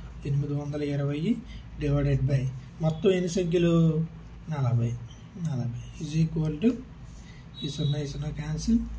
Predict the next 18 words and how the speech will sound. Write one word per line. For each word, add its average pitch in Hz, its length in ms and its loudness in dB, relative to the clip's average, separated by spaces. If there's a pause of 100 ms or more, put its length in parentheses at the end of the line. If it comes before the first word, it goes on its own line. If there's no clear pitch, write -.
(1080)
రెండు 147 240 -4
రెళ్ళు, 139 540 2 (960)
రెండు 151 220 -2
నాలుగు, 143 440 4
రెండు 180 220 4
ఒకట్లు, 131 360 -4 (200)
నలభై 151 400 -2
ఒకటి 139 240 -4
బై 202 200 0 (480)
రెండు. 127 360 0 (120)
అంటే 165 180 2
ఎంత 165 160 0
వస్తుంది 165 280 2
మనకి? 165 560 6 (460)
ఇరవై 156 420 2 (120)
పాయింట్ 175 340 4 (140)
ఐదు. 131 240 0 (380)
మొదటి, 156 600 4